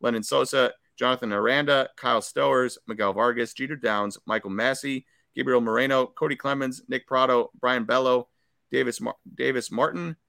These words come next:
J J Bleday, Gunnar Henderson, Derek Hall, Graham Ashcraft, Michael Harris the second. I thought it was Michael Harris the third. My bad.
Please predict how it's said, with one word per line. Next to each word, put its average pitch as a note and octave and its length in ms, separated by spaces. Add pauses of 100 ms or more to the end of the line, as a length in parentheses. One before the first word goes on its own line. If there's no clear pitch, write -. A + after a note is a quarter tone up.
(140)
J C3 140
J A#2+ 140
Bleday, B2 440
Gunnar D3+ 240
Henderson, C3 420
Derek B2 280
Hall, A2+ 340
Graham C3+ 240
Ashcraft, A#2 580 (680)
Michael D3 240
Harris C#3 320
the G2+ 160 (260)
second. E3 520
I C#3 140
thought G4+ 160
it E4+ 40
was G#3 160 (380)
Michael C3 240
Harris C3 180
the - 80
third. A#2 300 (1900)
My G#2+ 100
bad. F#2+ 300